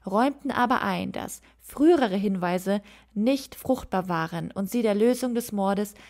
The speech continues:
nicht näher gekommen waren. Seitdem haben sie sich nicht mehr öffentlich zu dem Fall geäußert, obwohl sie angedeutet haben, dass sie glauben, dass es Menschen gibt, die wissen,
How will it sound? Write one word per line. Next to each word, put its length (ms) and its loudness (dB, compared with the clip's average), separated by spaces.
nicht 340 0
näher 200 -2
gekommen 460 -6
waren. 440 -6
Seitdem 720 2
haben 220 2
sie 140 0
sich 240 0
nicht 300 0
mehr 200 0
öffentlich 480 -2
zu 120 -2
dem 140 2
Fall 260 0
geäußert, 720 -2
obwohl 420 4
sie 280 0
angedeutet 640 0
haben, 400 -2
dass 220 -2
sie 100 2
glauben, 680 2
dass 220 0
es 220 -4
Menschen 360 -4
gibt, 300 -2
die 140 -2
wissen, 420 -2